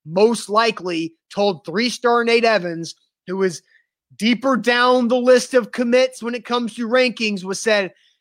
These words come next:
"Hey, Nate, you might want to check out some other options, some other offers you have, and look elsewhere." So, Buck, how do you feel about that process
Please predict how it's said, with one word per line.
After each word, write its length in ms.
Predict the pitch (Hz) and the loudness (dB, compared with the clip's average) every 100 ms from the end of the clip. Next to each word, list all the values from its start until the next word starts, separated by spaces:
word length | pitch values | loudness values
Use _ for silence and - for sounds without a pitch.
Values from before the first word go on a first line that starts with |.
| _ | _
"Hey, 140 | 202 | -4
Nate, 380 | 208 233 247 240 _ _ | 0 2 2 0 _ _
you 160 | 190 180 | -12 -10
might 440 | 190 220 226 220 | -2 0 0 -4
want 280 | 202 214 214 | -4 -2 0
to 80 | 196 | -4
check 480 | - 233 214 208 | -6 -2 -2 -2
out 280 | 208 202 196 | 0 0 0
some 240 | - 190 180 | -8 -16 -8
other 300 | 196 190 185 180 | -4 -4 -6 -2
options, 640 | 190 185 - - 185 180 | 0 0 -2 -12 -12 -10
some 160 | 185 175 | -10 -6
other 260 | 180 180 185 | -4 -2 -4
offers 480 | 180 190 185 185 156 | -2 -4 -4 -10 -10
you 120 | 151 | -12
have, 760 | 143 175 190 185 180 175 160 - _ _ _ - | -12 -2 2 2 2 0 -2 -12 _ _ _ -6
and 240 | 202 190 | -4 -2
look 260 | 190 196 - - | -2 -2 -4 -2
elsewhere." 720 | 196 180 - 165 139 110 92 _ _ - | -2 0 -6 -10 -10 -12 -20 _ _ -4
So, 180 | 247 | -2
Buck, 400 | 196 240 254 254 - _ | 0 2 2 2 -6 _
how 320 | - 262 320 | -2 2 2
do 80 | 269 | 4
you 200 | 240 254 | 2 0
feel 540 | - 240 226 196 190 | -4 -6 -2 -2 -2
about 380 | 185 170 196 190 | -4 -2 -2 0
that 200 | 185 - | -6 -6
process 800 | - 190 180 175 - 147 139 - | -8 -2 0 -2 -6 -8 -8 -12